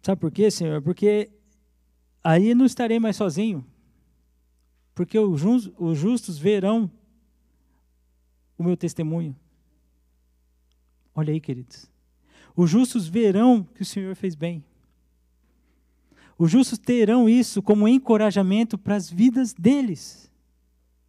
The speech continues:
Assim como o Senhor fez na minha vida. E aqui, queridos, eu queria que você refletisse as lutas que você já passou.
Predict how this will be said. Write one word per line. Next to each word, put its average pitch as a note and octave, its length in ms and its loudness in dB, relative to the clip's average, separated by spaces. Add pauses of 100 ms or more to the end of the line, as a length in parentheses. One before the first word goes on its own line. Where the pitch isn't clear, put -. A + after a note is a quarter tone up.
(880)
Assim E3 220 -4
como G3 200 -4
o - 20 -10
Senhor F3 140 -8
fez F3 180 -6
na F3 80 -4
minha F3+ 160 -2
vida. D3 340 -12 (1800)
E E3 60 2
aqui, D#3+ 200 -2
queridos, C3+ 480 -4
eu E3 80 -10
queria G3 200 -2
que G3 100 -12
você G#3+ 360 -6
refletisse A#3+ 720 -6 (340)
as G#3+ 140 0
lutas B3 260 -2
que B3 100 -4
você A#3 220 -6
já G#3+ 100 -4
passou. F3 440 -8